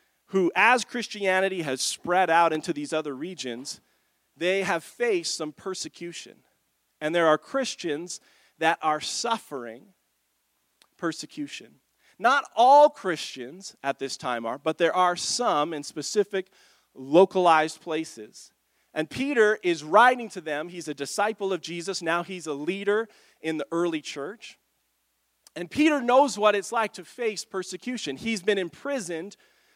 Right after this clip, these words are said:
several times. And he writes to this church. And in fact, shortly after writing these letters of First Peter and Second Peter,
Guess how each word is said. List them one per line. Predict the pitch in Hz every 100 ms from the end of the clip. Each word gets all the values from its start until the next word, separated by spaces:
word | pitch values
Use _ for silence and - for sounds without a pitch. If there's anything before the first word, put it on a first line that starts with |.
| _
several | - 233 208 208
times. | - 254 247 127 123 - - _ _ _ _ _ _ _
And | 180
he | 190 208
writes | 196 240 302 -
to | 254
this | 220 208
church. | - 247 226 160 170
And | 156 - _ _ _ _ _ _ _ _ _
in | 196 202
fact, | - 254 233 - _ _ _
shortly | - - 254 269 269 254
after | 214 202 202 202 180
writing | 202 220 208 175 165 160
these | 170 151
letters | 147 190 220 175 165 151
of | 135
First | - 190 190 -
Peter | 175 156 160 196 _ _ _ _ -
and | 156 156
Second | - 277 214 175
Peter, | 151 123 139 185